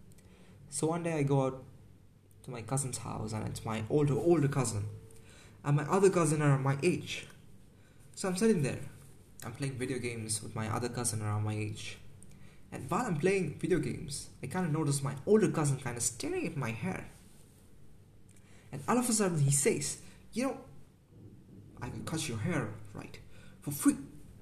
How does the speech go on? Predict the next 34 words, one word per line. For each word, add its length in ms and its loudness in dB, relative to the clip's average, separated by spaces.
And 140 -8
I'm, 160 -2
I'm 120 -2
like, 280 0
"Really? 240 -2
Really?" 300 2
Because 360 2
that 120 0
would 60 0
be 80 2
great. 500 2
My 80 0
mom's 200 -2
been 140 2
trying 220 0
to. 80 -2
She 180 -2
said, 260 0
"I 120 -2
need 140 0
a 40 4
haircut 340 2
before 280 2
I 60 2
go, 180 -4
go 80 0
back 160 2
to 60 6
school, 360 2
so 420 2
this 140 -2
would 80 0
be 100 0
awesome." 240 0